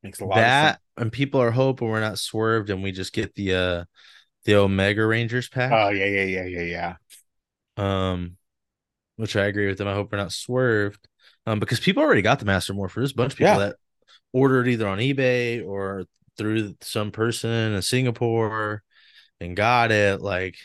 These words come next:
Speaker 2: they got
Speaker 1: <laughs>
Speaker 2: it. Um, and it's cool. Like,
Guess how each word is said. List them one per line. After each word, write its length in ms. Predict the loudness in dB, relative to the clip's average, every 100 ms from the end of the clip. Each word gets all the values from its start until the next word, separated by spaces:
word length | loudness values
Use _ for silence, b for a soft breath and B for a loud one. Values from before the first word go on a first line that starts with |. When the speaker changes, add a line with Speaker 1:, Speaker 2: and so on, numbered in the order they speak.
| -8 -2
Speaker 2:
they 120 | 0
got 340 | 4 6 6
Speaker 1:
<laughs> 0 |
Speaker 2:
it. 200 | 6 4
Um, 500 | 2 2 2 0 -4 -10 _ _ _ _ _ _ _ _ _ _ _ _ _ _ _ _ _ -6
and 100 | -2
it's 140 | -2 0
cool. 360 | 6 6 6
Like, 340 | 4 4 0